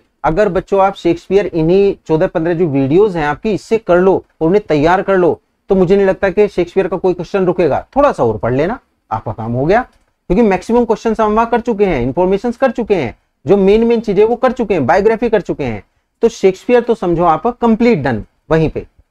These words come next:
बाकी मैं इस चीज को अभी कल से फिर कंटिन्यू कर रहा हूँ, बीच में, अ, दो तीन दिन का, अ, दिक्कत आ गई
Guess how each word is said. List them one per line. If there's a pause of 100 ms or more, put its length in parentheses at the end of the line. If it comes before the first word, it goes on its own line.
(640)
बाकी
मैं
इस
चीज
को
अभी
कल
से
फिर
कंटिन्यू
कर
रहा
हूँ,
बीच
में,
अ,
दो
तीन
दिन
का,
अ,
दिक्कत
आ
गई